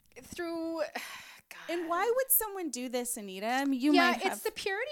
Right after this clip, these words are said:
Speaker 1: of feeling the light on your skin. That's where it comes from. Um, and it's different. Like, if you go outside, and I don't do this in the dead of winter, and I
Speaker 2: <laughs>
Speaker 1: don't tend to do this in the middle of the city.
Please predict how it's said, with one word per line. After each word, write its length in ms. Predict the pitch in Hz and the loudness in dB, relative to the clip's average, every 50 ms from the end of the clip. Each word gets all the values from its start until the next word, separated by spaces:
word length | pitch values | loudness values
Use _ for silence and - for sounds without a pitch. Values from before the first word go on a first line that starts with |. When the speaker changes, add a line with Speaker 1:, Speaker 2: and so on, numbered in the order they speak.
| 494 440 | -2 -2
Speaker 1:
of 80 | - | -2
feeling 320 | - - 269 269 269 277 269 | -6 -6 -4 -2 -2 0 2
the 100 | 247 226 | 2 2
light 240 | 202 196 196 226 | 2 2 2 2
on 120 | 233 208 196 | 0 -2 -4
your 100 | 180 170 | -6 -6
skin. 380 | - - - 202 185 170 160 - _ _ _ _ _ _ _ _ _ _ _ - - - | -8 -8 -6 -6 -6 -8 -8 -12 _ _ _ _ _ _ _ _ _ _ _ -14 -12 -10
That's 140 | 240 220 - | -10 -6 -2
where 80 | 294 285 | -2 -2
it 80 | - - | -2 -2
comes 260 | - 175 185 190 - | -4 -6 -6 -4 -6
from. 260 | - 202 180 170 175 | -8 -6 -6 -6 -6
Um, 180 | 170 165 170 170 - - - - - | -6 -6 -8 -10 -12 -16 -20 -10 -6
and 140 | 269 285 311 | -2 -2 -2
it's 100 | 302 - | -2 -2
different. 420 | - 320 - 415 415 381 - - | -4 -4 -4 -4 -4 -4 -4 -6
Like, 180 | 269 269 - - _ | -6 -6 -6 -10 _
if 120 | 269 - | -12 -10
you 80 | 330 359 | -6 -4
go 80 | 539 587 554 | -2 -2 -2
outside, 400 | 466 - - 233 214 208 208 208 - - | -2 -2 -4 -2 -2 -2 -2 -4 -6 -6
and 80 | 302 | -4
I 80 | 392 415 | -4 -2
don't 180 | 285 254 240 | -2 -2 -4
do 100 | - 247 | -4 -4
this 180 | 226 220 214 - | -2 -2 -2 0
in 60 | 220 | 0
the 60 | 190 | 0
dead 180 | 190 - 175 180 | 2 2 2 2
of 120 | 254 - | 2 0
winter, 440 | 180 190 156 - - 165 240 392 392 - - - | -2 -6 -6 -6 -4 -4 -4 -4 -6 -8 -8 -2
and 140 | - 277 294 | 0 2 2
I 260 | 220 220 220 226 262 - - 220 | 4 2 2 0 -2 -4 -6 -12
Speaker 2:
<laughs> 160 | - - 202 | -14 -14 -6
Speaker 1:
don't 200 | - 247 247 240 - | -4 -4 -4 -4 -6
tend 120 | - 254 233 | -8 -8 -8
to 40 | |
do 100 | 214 220 | -8 -8
this 160 | 226 226 220 - | -8 -8 -8 -8
in 60 | 233 | -8
the 60 | 208 | -8
middle 240 | 202 202 202 202 202 | -8 -8 -8 -8 -10
of 80 | 196 | -10
the 80 | 196 190 | -8 -8
city. 340 | - - 170 - 123 139 | -8 -8 -8 -8 -10 -12